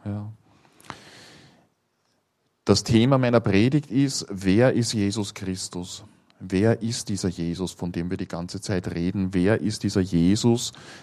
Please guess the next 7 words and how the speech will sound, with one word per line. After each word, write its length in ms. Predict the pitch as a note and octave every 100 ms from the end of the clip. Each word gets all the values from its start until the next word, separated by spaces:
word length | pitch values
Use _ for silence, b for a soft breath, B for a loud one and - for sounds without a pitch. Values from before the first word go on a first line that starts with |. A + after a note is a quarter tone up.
| B
dem 160 | G2 F#2+
wir 100 | F#2
nachfolgen? 920 | F2 F#2 A2 - F2 E2 D2+ D#2 F2+ - _ -
Wer 200 | G#2+ -
ist 320 | C3 D3 -
das? 360 | F2 F#2+ - - _
Was, 640 | - G#2+ - - - -